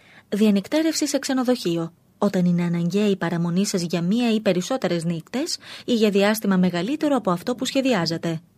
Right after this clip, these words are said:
Μεταφορά μεταξύ αεροδρομίου και καταλύματος.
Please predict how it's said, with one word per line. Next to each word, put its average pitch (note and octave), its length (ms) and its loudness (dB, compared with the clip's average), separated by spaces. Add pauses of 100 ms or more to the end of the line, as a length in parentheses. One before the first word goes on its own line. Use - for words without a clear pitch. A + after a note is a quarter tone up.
(500)
Μεταφορά G#3 680 2
μεταξύ F#3 440 0
αεροδρομίου F#3 720 2
και C#4 140 -4
καταλύματος. E3 880 -2